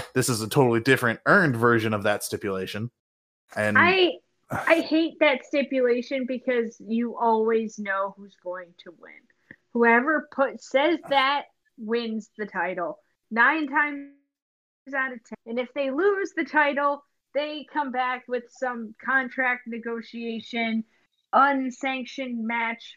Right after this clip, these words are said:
Speaker 2: blah, blah. It's the, you know, same,
Speaker 1: Yeah.
Speaker 2: same shit, different record.
Speaker 1: The
Speaker 2: And I hated it.
Speaker 1: Yeah.
Speaker 2: I
Speaker 1: In my
Speaker 2: hated it.
Speaker 1: in my opinion, the best way to do that stipulation is, one:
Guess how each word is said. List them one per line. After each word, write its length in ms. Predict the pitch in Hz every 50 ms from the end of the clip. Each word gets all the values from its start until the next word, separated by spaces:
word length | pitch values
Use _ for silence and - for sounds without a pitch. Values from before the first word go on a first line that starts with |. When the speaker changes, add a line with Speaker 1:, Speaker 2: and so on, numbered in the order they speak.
| - 214
Speaker 2:
blah, 340 | 214 220 233 240 240 240
blah. 380 | 226 208 220 220 226 214 220 208 196 202
It's 180 | 220 - _ -
the, 200 | 254 254 247 247 233 -
you 140 | 240 262
know, 240 | 254 247 240 233 226 220 _
same, 480 | - - 294 311 320 311 311 302 294
Speaker 1:
Yeah. 80 | 247 - - _ _ _ _ _ _ _ _ _ _ _ _ _ _ -
Speaker 2:
same 220 | 320 359 381 349 277
shit, 440 | - - - 349 294 277 262 - 226
different 400 | 247 262 262 262 277 254 - 190
record. 500 | 214 202 196 196 - 208 190 185 180 175 _ _ _ _ - 214
Speaker 1:
The 120 | 220 220
Speaker 2:
And 340 | 226 226 220 226 220 220 - _ _ _ _ _ _ _ _ _ _ _ _ _ _ _ _ _ _ _ _ - -
I 140 | 269 302 294
hated 560 | 254 - - - 180 175 170 143 151 151 160
it. 180 | 156 131 - _ _ _ _ -
Speaker 1:
Yeah. 80 | 107 101 -
Speaker 2:
I 140 | - 262 269
Speaker 1:
In 140 | 240 156 156
my 200 | 160 165 175 196
Speaker 2:
hated 160 | 208 190 151
it. 160 | 139 123 - _ _ _ _ _ _ _ _ _ -
Speaker 1:
in 100 | 143 139
my 160 | 143 151 165 190
opinion, 360 | 196 190 175 160 160 156 143
the 60 | 127
best 280 | 104 117 117 127 - -
way 160 | 135 127 127
to 100 | 120 117
do 140 | 104 110 113
that 160 | 113 113 113
stipulation 540 | - 131 131 - 123 117 110 110 - 113 113
is, 180 | 101 113 104 117
one: 360 | 131 143 135 117 107 107